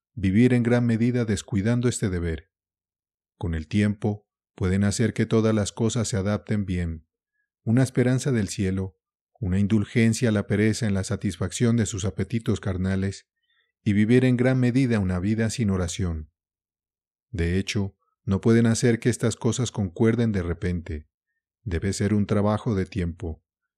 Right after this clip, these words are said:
y el transcurso del tiempo lo logrará. Gradualmente encuentran formas de proteger y defender sus conciencias contra esos poderosos enemigos, de modo que esos enemigos y una conciencia tranquila y segura pueden al final convivir bastante bien juntos.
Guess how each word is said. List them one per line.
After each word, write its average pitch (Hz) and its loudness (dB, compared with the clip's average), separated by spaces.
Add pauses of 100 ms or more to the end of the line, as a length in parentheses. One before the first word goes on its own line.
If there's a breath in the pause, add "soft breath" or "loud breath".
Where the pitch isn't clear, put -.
(120)
y 107 -2
el 92 -2
transcurso 127 0
del 120 0
tiempo 135 0
lo 113 0
logrará. 85 -4 (880)
Gradualmente 101 0
encuentran 101 0
formas 104 0
de 95 -2
proteger 101 -2
y 101 2
defender 98 -2
sus 104 -8
conciencias 98 -4
contra 110 -2
esos 117 -2
poderosos 113 0
enemigos, 90 -6 (580)
de 101 0
modo 127 4
que 139 2
esos 135 0
enemigos 107 2
y 95 2
una 101 0
conciencia 98 -2
tranquila 92 -2
y 95 -2
segura 98 -4 (560)
pueden 95 0
al 101 0
final 104 0
convivir 101 2
bastante 104 -2
bien 113 -2
juntos. 90 -4